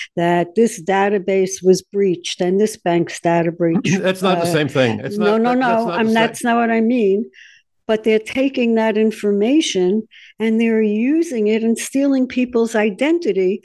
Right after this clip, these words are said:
Speaker 2: Well
Speaker 1: And then when you go f-, to E-Verify, you're, uh, you, you know, it, it doesn't make any difference because you're a different person.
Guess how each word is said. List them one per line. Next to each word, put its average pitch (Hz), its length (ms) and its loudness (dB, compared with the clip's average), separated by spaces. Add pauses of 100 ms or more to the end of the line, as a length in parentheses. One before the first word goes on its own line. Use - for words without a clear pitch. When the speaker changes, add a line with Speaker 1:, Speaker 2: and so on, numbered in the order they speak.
(120)
Speaker 2:
Well 165 180 -2
Speaker 1:
And 220 80 2
then 277 180 2
when 277 180 0
you 254 120 0
go 233 300 0
f-, 233 100 -8 (120)
to 233 100 2
E-Verify, 226 1120 0 (420)
you're, 262 300 4
uh, 247 280 0 (180)
you, 240 340 0
you 262 80 0
know, 208 220 2 (100)
it, 220 280 4
it 214 140 -2
doesn't 226 260 0
make 226 200 0
any 233 200 0
difference 233 480 -2
because 226 420 0
you're 233 120 2
a 214 40 -2
different 247 320 -2
person. 269 520 -2